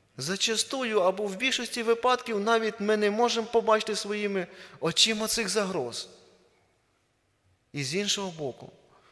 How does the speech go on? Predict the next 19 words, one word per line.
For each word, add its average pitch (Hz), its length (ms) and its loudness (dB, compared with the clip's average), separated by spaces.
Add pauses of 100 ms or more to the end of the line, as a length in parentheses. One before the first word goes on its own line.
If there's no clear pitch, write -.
(100)
коли 156 180 -2
ми 165 100 -2
починаємо 156 520 -2
духа-, 175 320 -8
думати 175 580 -2 (1400)
про 151 180 -4
небесне, 131 540 -6 (1040)
думати 170 440 -6 (680)
про 156 200 -4
горне, 147 520 0 (640)
свої 180 340 0
очі 185 500 2 (260)
духовні 196 440 6
звертати 196 540 4
до 190 160 6
Господа, 208 440 4
звідки 196 480 -6 (380)
наша 214 400 0
допомога, 190 680 -4